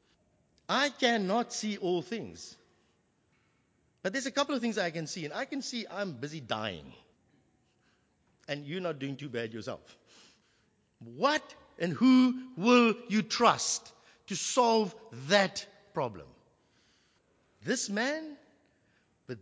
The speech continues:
this heart, with this compassion, with this ability, with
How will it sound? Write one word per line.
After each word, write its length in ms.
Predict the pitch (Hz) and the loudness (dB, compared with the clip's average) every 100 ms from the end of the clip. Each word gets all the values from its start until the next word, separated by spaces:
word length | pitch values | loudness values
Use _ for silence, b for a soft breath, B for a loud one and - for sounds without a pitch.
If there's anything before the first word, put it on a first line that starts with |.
| 95 | -6
this 220 | 160 254 | -4 -4
heart, 560 | - 156 233 285 269 - _ b b b - | -4 -4 -2 -4 -10 -18 _ b b b -18
with 100 | 101 95 | -16 -6
this 200 | 247 - | -4 -4
compassion, 840 | 262 254 247 240 226 240 233 233 - b b b b b b _ - | -6 -6 -2 -4 -4 -6 -6 -10 -14 b b b b b b _ -14
with 100 | 127 104 | -14 -6
this 220 | 127 247 277 | 0 0 0
ability, 680 | 175 196 196 196 190 185 190 b b b b b b b _ | 0 0 0 -2 -8 -10 -12 b b b b b b b _
with 120 | 113 | -16